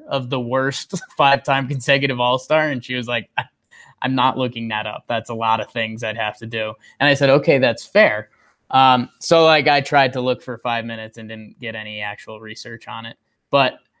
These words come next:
a five-time consecutive All-Star, that's, like, a, and this, I, I wanna punch my fa-, my,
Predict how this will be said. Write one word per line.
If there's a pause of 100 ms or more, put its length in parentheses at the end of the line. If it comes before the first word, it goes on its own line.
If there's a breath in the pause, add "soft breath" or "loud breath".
(420)
a
five-time
consecutive
All-Star,
that's, (420)
like, (680)
a, (960)
and
this, (200)
I,
I
wanna
punch
my
fa-,
my,